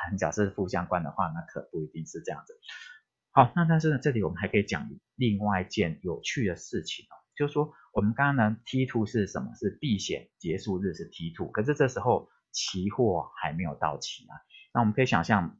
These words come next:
一个可能性呢，就是说假设今天很凑巧，就是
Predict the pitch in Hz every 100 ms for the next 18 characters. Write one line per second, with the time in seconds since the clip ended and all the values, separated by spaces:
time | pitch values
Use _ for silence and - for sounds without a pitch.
0 | _ 107 98 - 87 76 76 - - 76
1 | 120 127 123 95 104 127 113 131 131 131
2 | 87 - - 123 104 - - 95 - 85